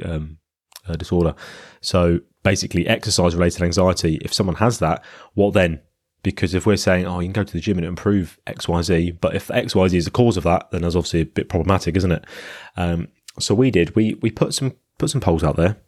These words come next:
and we got some responses from you lovely people out there listening,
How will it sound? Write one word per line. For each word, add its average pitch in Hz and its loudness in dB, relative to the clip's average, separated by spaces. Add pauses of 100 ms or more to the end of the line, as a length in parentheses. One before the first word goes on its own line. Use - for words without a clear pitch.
(140)
and 87 0
we 87 2
got - 0
some 87 -2
responses 85 0
from 82 -2
you 90 2
lovely 82 0
people 85 -2
out 85 -2
there 85 -2
listening, 90 -2